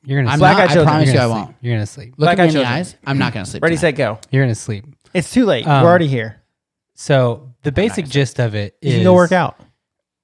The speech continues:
Speaker 1: <laughs> The basic gist of it is that the thing that all these stories have in common is that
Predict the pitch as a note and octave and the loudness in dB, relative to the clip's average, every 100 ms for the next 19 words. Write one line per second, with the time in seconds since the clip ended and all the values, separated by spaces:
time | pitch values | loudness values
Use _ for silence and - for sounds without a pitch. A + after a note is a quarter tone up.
0 | _ - - - - - D3+ C#3+ - B2+ | _ -14 -12 -10 -12 -6 -6 -6 -8 -4
1 | - - C3 C3 - A#2 G#2+ G#2 - A2+ | -4 -4 -6 -6 -4 -6 -4 -8 -6 -6
2 | G#2+ G2 A2 G2+ G2+ A#2 B2 A2+ G#2+ D#3+ | -6 -4 -6 -6 -8 -12 -10 -8 -6 -4
3 | D#3+ C#3+ A#2 G2+ B2 A#2 A2 - A2+ - | -4 -4 -8 -8 -6 -4 -4 -6 -6 -6
4 | G#2 G2+ A2+ G#2+ G2+ G#2 A2+ G2 G#2+ G2+ | -8 -8 -10 -8 -8 -10 -12 -10 -10 -12
5 | G2 | -14